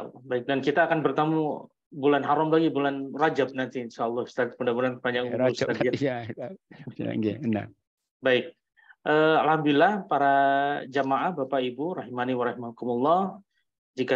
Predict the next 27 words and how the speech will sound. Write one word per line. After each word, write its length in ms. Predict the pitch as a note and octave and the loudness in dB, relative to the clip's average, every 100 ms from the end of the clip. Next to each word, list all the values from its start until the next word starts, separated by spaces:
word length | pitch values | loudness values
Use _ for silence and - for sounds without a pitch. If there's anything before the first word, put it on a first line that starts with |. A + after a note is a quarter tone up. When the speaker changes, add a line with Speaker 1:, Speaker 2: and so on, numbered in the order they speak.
| B2+ | 0
Speaker 1:
tidak 320 | B2 A#2+ A2+ | 0 2 2
ada 180 | A#2+ A#2+ A#2+ A#2+ A#2+ | 0 0 0 -2 -6
pertanyaan 560 | - C3+ C3+ A#2+ B2 A#2+ | -6 -4 -2 -2 0 0
lagi, 560 | A#2 G#2+ A2 D3 G3+ - | 0 0 0 -2 -2 -4
tidak 240 | B2 A#2+ | -2 0
ada 160 | A#2 A#2 | -2 -4
lanjutan, 480 | A2+ A2+ - C#3 | -4 -4 0 0
maka 240 | D#3 B2 C3 | -2 -4 -6
kita 400 | C3 - A2+ A2 | -4 -4 -2 -2
akan 160 | A#2 | -4
akhiri 480 | A2+ B2+ - A#2+ C#3 | -4 -6 -6 -4 -4
perjumpaan 400 | C3+ A#2 A#2 A#2 | -4 -6 -4 -6
kita, 320 | - - C#3+ | -6 -4 -2
insya 160 | D3 - | -2 -4
Allah, 240 | A2+ B2 | -4 -2
di 480 | C3+ A#2+ A#2 A#2 A#2 - | -2 -2 -4 -4 -8 -10
bulan 320 | B2+ A#2+ A#2 | -6 -4 -2
depan. 480 | A#2+ - C3 D#3+ F#3+ F#3+ - | -4 0 0 0 -4 -10 -14
Bismillah 560 | B2+ A2+ A#2 B2+ A#2 | -6 -6 -2 -2 -2
ta'ala, 320 | - A#2 C3+ | 0 0 0
semoga 320 | C#3+ B2 A#2 A#2 | -4 -6 -2 -2
Allah 240 | A2+ A#2 | -2 -4
memudahkan 640 | A#2 A#2 A#2 A#2 - C#3+ | -4 -4 -2 -2 -2 -4
perjumpaan 400 | C3 A#2 A2+ A#2+ | -4 -6 -4 -4
kita 160 | A#2 C3 | -4 -2
lagi, 320 | A#2 A#2+ C3+ | -2 -2 -4
Ustaz. 160 | - | -2